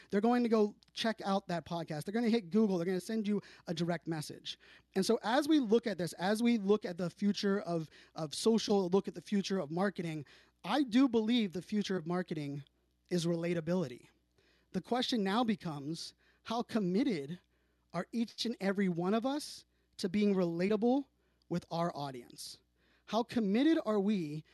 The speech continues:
with understanding that it's not about creating on every channel, rather creating great content and then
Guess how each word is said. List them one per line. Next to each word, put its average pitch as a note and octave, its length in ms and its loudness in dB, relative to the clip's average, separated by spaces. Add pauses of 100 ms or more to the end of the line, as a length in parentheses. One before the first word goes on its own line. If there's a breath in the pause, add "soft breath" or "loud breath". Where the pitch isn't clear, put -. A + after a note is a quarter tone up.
(140)
with F#3 240 0
understanding G3+ 840 2
that F3 120 -2
it's F#3 160 -6
not C4 180 0
about C4 260 2
creating A3+ 720 0
on F3+ 180 -2
every F3+ 300 -2
channel, C#3 520 -4 (540 soft breath)
rather G3+ 320 2
creating G3+ 540 2
great F#3 400 0
content C#3 640 -10 (560)
and G3 100 4
then F#3+ 200 2